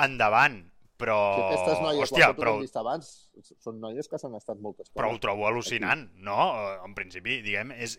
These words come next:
Speaker 1: és, a, a, a nivell històric, és, és un, una pedra transcendental al-, a-, pe-, pe-, pel que implica per la història. Avui ens està sortint una prèvia molt històrica, però és que el lloc, és
Speaker 2: Bueno,
Speaker 1: que el
Speaker 2: perquè
Speaker 1: lloc és
Speaker 2: el lloc
Speaker 1: històric.
Speaker 2: s'ho porta, no?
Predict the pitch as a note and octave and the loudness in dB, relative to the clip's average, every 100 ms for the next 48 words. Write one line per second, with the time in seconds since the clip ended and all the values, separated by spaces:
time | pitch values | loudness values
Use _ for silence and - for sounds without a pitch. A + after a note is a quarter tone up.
0 | A2 A2 - - G#2 G2 G2 A2+ A#2+ A#2 | -12 -10 -10 -10 -10 -10 -8 -6 -4 -4
1 | B2+ C#3 - C3+ E3 G3+ - - B2+ A#2+ | -6 -8 0 2 2 -4 -12 -8 -8 -6
2 | A#2+ A#2 B2+ A#2 - - - B2+ A#2 B2 | -8 -8 -10 -12 -20 -20 -4 0 2 4
3 | A#2+ B2 A2+ A2+ G#2+ - - - E3 D#3 | 4 4 6 6 4 0 -14 2 4 6
4 | D#3+ C#3+ C3 B2+ B2+ C#3 E3 F3+ C3+ B2 | 2 4 2 2 6 8 8 6 4 4
5 | A#2+ A2 A#2 - A#2 - A#2+ - B2 A#2+ | -4 -8 -10 -10 -8 -4 -4 -2 0 0
6 | A2 A2 A2+ B2 B2+ B2 G2+ - G#2 B2+ | 0 -2 -6 -4 -2 -2 -4 -8 -8 -6
7 | F#3+ - D3+ C3 B2+ C3+ B2+ A#2 B2+ C#3 | -6 -6 -4 -4 -4 -4 -2 0 0 0
8 | A#2 B2+ - A2+ D#3+ G#2+ A#2 - A2 G#2+ | 0 -2 -2 -2 0 -2 -4 -6 -6 -2
9 | A#2 C#3 - - - A#2 A2+ C#3+ C3+ D3 | 0 0 -6 -18 -2 2 6 8 8 8
10 | A3 F3 G#2+ B2+ - A2 - A#2 F#2+ A2 | 6 4 4 4 4 2 0 -2 -4 -8